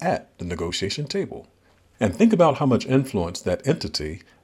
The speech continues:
may have on the person's actions with whom you are negotiating. Third parties have derailed negotiations. When you are negotiating, ask your counterpart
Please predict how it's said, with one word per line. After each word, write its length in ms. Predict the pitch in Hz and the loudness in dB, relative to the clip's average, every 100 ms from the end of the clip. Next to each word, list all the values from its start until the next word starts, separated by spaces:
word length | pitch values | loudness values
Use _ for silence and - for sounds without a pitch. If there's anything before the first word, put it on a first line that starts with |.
| 113 | -2
may 160 | 180 | 0
have 360 | 135 98 87 - | 2 2 0 -4
on 140 | 107 101 | -4 -4
the 80 | 90 | -2
person's 440 | 117 104 92 82 - | -2 -2 -2 -6 -4
actions 540 | 139 - 80 80 - - - | -4 -2 -6 -8 -12 -16 -8
with 140 | 95 - - | -8 -6 2
whom 340 | 202 113 131 - | 4 4 0 -4
you 160 | 98 120 | 0 0
are 80 | |
negotiating. 640 | 135 160 202 - 78 76 - _ _ - - - _ | 2 0 0 0 -6 -8 -16 _ _ -20 -20 -20 _
Third 280 | - 107 98 | 6 8 8
parties 460 | - 147 80 71 - - | 6 4 4 -4 -12 -6
have 340 | - 170 107 | 0 0 0
derailed 540 | 101 110 151 73 - - _ - | 0 2 2 2 -6 -20 _ -12
negotiations. 920 | - 85 - 80 120 - - - - _ _ _ _ _ - - | -6 -4 -4 -2 0 -2 -8 -14 -18 _ _ _ _ _ -20 -4
When 160 | 123 117 | 6 8
you 160 | 139 | 8
are 100 | 139 | 8
negotiating, 840 | 123 110 165 247 - 82 92 165 156 - | 6 4 4 4 2 -2 -2 -4 -8 -4
ask 260 | 147 - | -2 0
your 120 | 120 104 | -2 -2
counterpart 640 | - 226 - 104 98 - | 0 0 0 0 0 -2